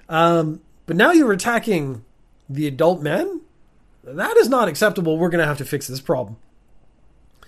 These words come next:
Uh, the, the, the actual secondary problem is the monkeys were then breaking into people's houses.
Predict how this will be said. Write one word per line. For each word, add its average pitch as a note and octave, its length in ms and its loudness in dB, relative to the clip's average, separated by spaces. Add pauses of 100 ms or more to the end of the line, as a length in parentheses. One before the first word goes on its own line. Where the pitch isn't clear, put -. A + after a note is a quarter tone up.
(580)
Uh, D3+ 480 2
the, D3 120 -4 (160)
the, F#3 340 2
the F3+ 100 4
actual B3+ 260 4
secondary G3 500 2
problem D3+ 280 0
is B2+ 80 -6
the D#3 80 -4
monkeys E3+ 380 -2
were C#3+ 160 -2
then F3 560 0
breaking F3 480 0
into F3 180 0
people's D#3 320 -4
houses. C#3 560 -4